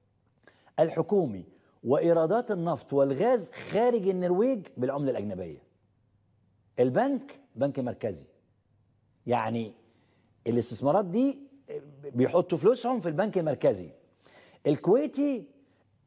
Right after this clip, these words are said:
الهدف منه استثمار فائض، فائض عائدات النفط وتقليل اعتماد الكويت على موارد، مورد النفط أو مورد محدود واحد. بيحط فلوسه بقى، الإدارة بتاعته إيه بقى؟ الحكومة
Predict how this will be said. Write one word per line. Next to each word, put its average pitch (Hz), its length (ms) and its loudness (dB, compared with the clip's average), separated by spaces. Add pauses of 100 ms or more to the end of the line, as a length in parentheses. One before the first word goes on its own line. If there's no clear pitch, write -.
(140)
الهدف 180 440 2
منه 269 440 -2
استثمار 165 840 -2
فائض، 190 880 0 (160)
فائض 147 680 0 (480)
عائدات 131 500 -2
النفط 170 540 -6 (560)
وتقليل 165 640 0
اعتماد 170 480 0
الكويت 180 380 -2
على 127 260 -2
موارد، 135 560 -2
مورد 139 340 0
النفط 127 420 -4 (580)
أو 104 120 2
مورد 143 300 2
محدود 127 340 -4
واحد. 113 380 -2 (680)
بيحط - 320 -2
فلوسه 170 280 0
بقى، 180 260 0
الإدارة 160 260 2
بتاعته 170 320 -4
إيه 175 80 2
بقى؟ 165 240 0 (380)
الحكومة 113 640 0